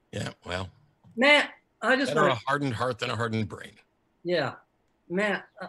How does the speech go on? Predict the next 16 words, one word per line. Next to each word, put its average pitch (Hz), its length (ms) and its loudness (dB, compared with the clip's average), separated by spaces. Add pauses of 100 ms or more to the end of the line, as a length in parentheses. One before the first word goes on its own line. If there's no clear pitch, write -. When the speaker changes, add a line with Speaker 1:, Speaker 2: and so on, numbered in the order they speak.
Speaker 2:
I 196 40 -2
wanna 202 200 0
close 175 300 -2
by 147 160 -4
saying, 147 500 -4 (560)
um, 131 340 -4 (440)
I 147 60 -6
really, 170 480 0 (300)
uh, 131 320 -4
I'm 143 140 -2
honored 170 360 -2
that - 120 -12
you 151 240 -2
spoke 170 400 -4
to 156 80 -6
me. 170 300 -2